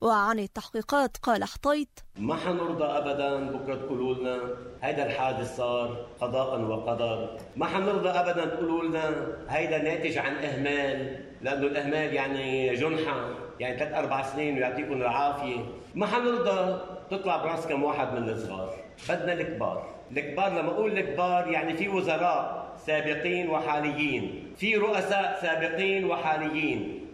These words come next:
Speaker 2: في مسؤولي ورؤساء أجهزة أمنية سابقين وحاليين، بدنا راسهم.
Speaker 1: وفي حال التلكؤ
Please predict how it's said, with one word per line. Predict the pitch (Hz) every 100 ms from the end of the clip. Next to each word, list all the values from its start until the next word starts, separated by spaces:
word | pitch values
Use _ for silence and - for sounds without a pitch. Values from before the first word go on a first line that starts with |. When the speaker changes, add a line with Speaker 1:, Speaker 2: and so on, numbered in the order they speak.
| -
Speaker 2:
في | 226
مسؤولي | 220 214 - 202 190 196
ورؤساء | 165 190 175 208 214 214
أجهزة | 190 196 175 202
أمنية | 190 190 190 185 190 190 190 - -
سابقين | - 208 208 214 214 220 220 220 220 156
وحاليين، | 190 196 190 196 185 170 131 113 101 - -
بدنا | 190 190 185 180
راسهم. | 170 160 - - 185 -
Speaker 1:
وفي | 254 302 320
حال | 269 320 330
التلكؤ | 311 - 277 302 - 208